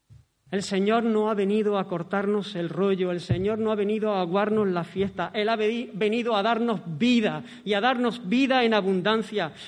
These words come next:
para que podamos disfrutar verdaderamente una vida en libertad, vida en plenitud. Y esto lo hace viniendo a ser Rey sobre nosotros.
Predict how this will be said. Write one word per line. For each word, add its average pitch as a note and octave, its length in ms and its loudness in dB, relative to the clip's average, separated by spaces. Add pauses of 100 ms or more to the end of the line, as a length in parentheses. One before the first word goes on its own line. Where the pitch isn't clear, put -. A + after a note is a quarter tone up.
(120)
para G#3+ 200 2
que G#3+ 180 -2
podamos G#3+ 500 0
disfrutar A#3 800 0
verdaderamente B3 1800 2 (180)
una G#3 280 0
vida G#3+ 400 0
en F#3 200 0
libertad, E3+ 640 -2 (240)
vida A#3+ 560 0
en G3 180 -2
plenitud. E3+ 920 2 (1500)
Y E3 80 -4
esto F3+ 220 -4
lo D#3 80 -4
hace D#3+ 180 -6
viniendo D#3 480 0
a C#3+ 60 -8
ser D3+ 240 -8
Rey C#3 320 -6
sobre C#3 340 -8
nosotros. C#3 680 -10